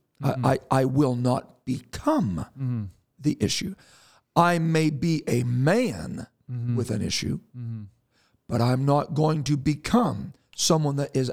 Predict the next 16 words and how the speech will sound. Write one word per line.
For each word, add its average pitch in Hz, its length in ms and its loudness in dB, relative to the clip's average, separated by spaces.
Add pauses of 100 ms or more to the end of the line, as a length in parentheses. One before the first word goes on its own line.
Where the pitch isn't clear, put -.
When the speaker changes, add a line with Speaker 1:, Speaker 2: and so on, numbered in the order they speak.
Speaker 2:
identified 160 1120 0 (360)
by 143 160 4
what 127 220 0
I'm 123 180 0
going 175 360 2
through." - 320 -6 (420)
So - 540 0
Acts 147 200 2
chapter 165 320 0
three 226 420 2
talks 269 460 0
about 131 380 0
this. - 260 -4 (320)
A 160 140 2
certain 214 720 0
man 170 1040 2